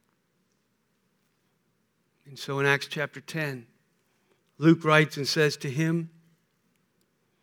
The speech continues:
to the Lord Jesus, to the Word, the Logos of God, all the prophets bear witness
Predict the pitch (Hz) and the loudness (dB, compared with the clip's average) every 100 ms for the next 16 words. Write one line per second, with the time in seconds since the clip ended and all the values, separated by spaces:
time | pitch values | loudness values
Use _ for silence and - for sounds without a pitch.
0 | _ _ _ _ - 135 156 143 131 165 | _ _ _ _ -12 0 2 2 2 2
1 | 156 165 147 - - - - - 147 143 | 2 -2 -8 -10 -12 -14 -14 -8 -6 2
2 | 151 160 151 139 143 156 165 156 151 131 | 4 4 2 -2 -2 -2 -2 -4 -6 -8
3 | 156 156 156 160 175 165 156 - 175 156 | -2 0 0 2 2 2 0 -2 -4 -4
4 | - - 160 139 151 139 123 - | -12 -4 -4 -2 -6 -8 -16 -18